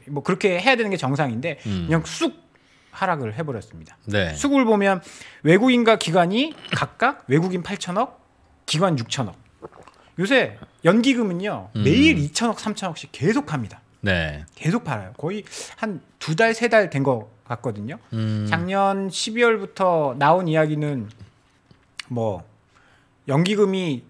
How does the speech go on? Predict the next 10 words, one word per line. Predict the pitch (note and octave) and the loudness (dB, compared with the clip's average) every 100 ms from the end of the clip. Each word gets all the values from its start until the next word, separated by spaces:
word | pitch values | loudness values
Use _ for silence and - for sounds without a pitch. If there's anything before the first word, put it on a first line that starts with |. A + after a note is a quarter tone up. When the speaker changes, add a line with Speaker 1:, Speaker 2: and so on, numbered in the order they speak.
| _ _ _ _ | _ _ _ _
Speaker 1:
국내 | - F3+ A#3 | -2 2 2
주식을 | G3+ F#3 B2 | 2 0 2
너무 | C#3+ | 4
많이 | G3+ F3 | 4 4
가지고 | B2 F#2+ F2+ | 0 -4 -10
있다. | - - E2+ | -16 -16 -6
Speaker 2:
아하, | G#2 F#2+ G2+ F#2 E2+ | -2 -2 -2 -2 0
Speaker 1:
왜냐하면 | D#3 F3 F3 D#3 | 2 2 2 -2
Speaker 2:
예. | D3+ - _ _ | -6 -20 _ _
Speaker 1:
이제 | D3 D#3 C3+ | -4 -4 -4